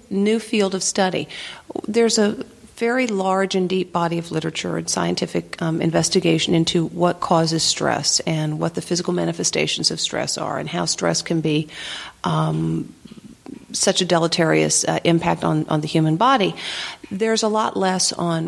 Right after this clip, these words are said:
what causes happiness and what causes positivity and what the physical effects of positivity are.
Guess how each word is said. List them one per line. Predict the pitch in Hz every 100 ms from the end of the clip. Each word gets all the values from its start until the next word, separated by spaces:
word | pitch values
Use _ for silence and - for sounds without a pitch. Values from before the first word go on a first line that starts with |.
| -
what | 175 175 175
causes | - 175 165 180 180
happiness | - 294 285 214 156 139 -
and | - 160 160
what | 175 170
causes | - 165 160 175
positivity | - 170 170 180 254 240 233 180 175
and | 165
what | 175 170
the | 190
physical | 180 185 175 180
effects | 175 170 -
of | 170
positivity | 165 165 165 165 160 160 175 170
are. | 202 190 151